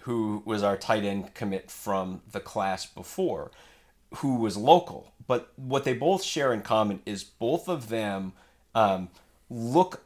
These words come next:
almost more like Ben Skoranek than they do like, I think, what a lot of you have in your head as a tight end.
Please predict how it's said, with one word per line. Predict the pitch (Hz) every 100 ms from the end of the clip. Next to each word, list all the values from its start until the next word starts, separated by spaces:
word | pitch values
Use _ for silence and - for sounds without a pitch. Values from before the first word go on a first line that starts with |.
| -
almost | 135 131 127 123
more | 120 123
like | 117 107 104 -
Ben | - 98 113
Skoranek | 110 - 95 92 95 117 123 - 92
than | 95 98
they | 95 95
do | 90 92 92
like, | 90 90 90 - -
I |
think, | 101 90
what | 101
a | 92
lot | 92 90
of | 92
you | 92
have | - 92 92
in |
your | 87 87
head | - 87 87 -
as | 92 92 -
a | 92
tight | - 101 95
end. | 90 95 113